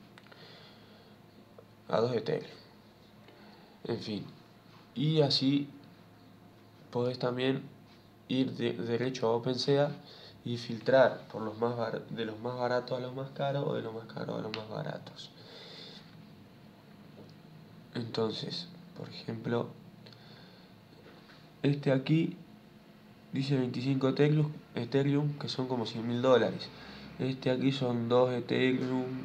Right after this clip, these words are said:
con no sé cuánto, que son más de ocho mil dólares. Esto es lo mismo. Acá hay uno vein-, veinte Ethereum, son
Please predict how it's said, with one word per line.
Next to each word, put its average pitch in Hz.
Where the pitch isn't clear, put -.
con 120
no 107
sé 117
cuánto, 127
que 123
son 113
más 117
de 117
ocho 113
mil 120
dólares. 135
Esto 120
es 117
lo 113
mismo. 139
Acá 123
hay 127
uno 127
vein-, 127
veinte 120
Ethereum, 143
son 120